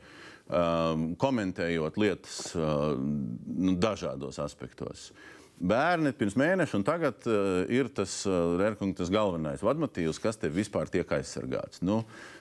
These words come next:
jūsu vēstule, n-, mēs, mēs viņu uzlikām vienkārši kā bildi, mēs viņu tad ne-, nesākam izcelt. Jūsu vēstule tā kā īsti nepiekrīt tam, ka tas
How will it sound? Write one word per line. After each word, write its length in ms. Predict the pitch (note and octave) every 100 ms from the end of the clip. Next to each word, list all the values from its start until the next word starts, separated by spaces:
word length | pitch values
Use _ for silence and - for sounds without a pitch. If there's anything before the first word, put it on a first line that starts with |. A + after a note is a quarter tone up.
| -
jūsu 560 | D#2+ A#2 D#3 - C3+ A2
vēstule, 720 | A2 C3 B2+ - A#2 A2+ G#2+ - - _ _ _ _ - _
n-, 280 | G2 G#2+ A2
mēs, 220 | A2 G#2+ G2
mēs 220 | G#2 G2+ -
viņu 420 | F#2+ F#2+ G#2+ A2
uzlikām 260 | F#2 F2+
vienkārši 220 | F2 F2 E2
kā 100 | F#2+
bildi, 380 | C3 F#3 F#3
mēs 220 | A#2 F2+ G2+
viņu 120 | F2
tad 100 | F#2+
ne-, 380 | E2 G#2+ A2 B2+
nesākam 380 | A2+ A#2+ G#2+ A2+
izcelt. 280 | E3 E3+ A2
Jūsu 260 | A2 C#3 B2+
vēstule 640 | C3 C3 - - A2 G#2+ G2+ -
tā 100 | A2
kā 120 | G#2+
īsti 320 | A2 G#2+ G#2 F#2+
nepiekrīt 1120 | D#2+ G#2 G2+ A2+ A2+ C3 - F2+ - D2 C#2+ -
tam, 280 | A2 D#3
ka 140 | D#3+ A2
tas 260 | - G#2+